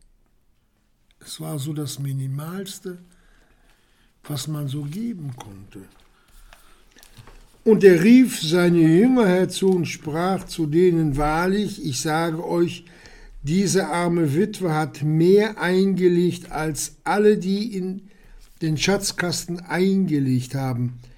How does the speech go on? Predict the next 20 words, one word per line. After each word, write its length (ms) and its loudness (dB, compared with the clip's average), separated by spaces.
Denn 680 -2
alle 400 2
haben 440 -4
von 200 -8
ihrem 360 -4
Überfluss 840 -4
eingelegt, 1200 -6
diese 500 -2
aber 260 -4
hat 180 -8
von 240 -10
ihrem 540 -6
Mangel 440 -6
alles, 840 -8
was 300 -8
sie 180 -8
hatte, 480 -12
eingelegt, 880 -8
ihren 480 -2
ganzen 800 -10